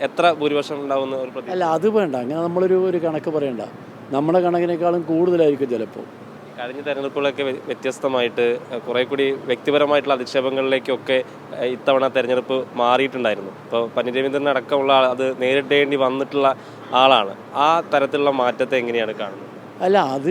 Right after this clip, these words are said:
Speaker 2: ഞാൻ പറഞ്ഞല്ലോ, ഇവിടെ നമ്മൾ ഒരിക്കലും സംഭവിച്ചുകൂടാത്ത പലതും സംഭവിച്ചു. തെരഞ്ഞെടുപ്പ്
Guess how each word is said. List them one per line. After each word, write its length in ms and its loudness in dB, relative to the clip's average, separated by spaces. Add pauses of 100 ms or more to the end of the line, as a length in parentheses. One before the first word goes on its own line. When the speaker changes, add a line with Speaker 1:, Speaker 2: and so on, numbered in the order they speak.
(120)
Speaker 2:
ഞാൻ 220 -2
പറഞ്ഞല്ലോ, 420 -2 (640)
ഇവിടെ 320 0
നമ്മൾ 180 -2 (100)
ഒരിക്കലും 460 -2 (260)
സംഭവിച്ചുകൂടാത്ത 880 -2 (120)
പലതും 320 -2
സംഭവിച്ചു. 480 -6 (800)
തെരഞ്ഞെടുപ്പ് 480 4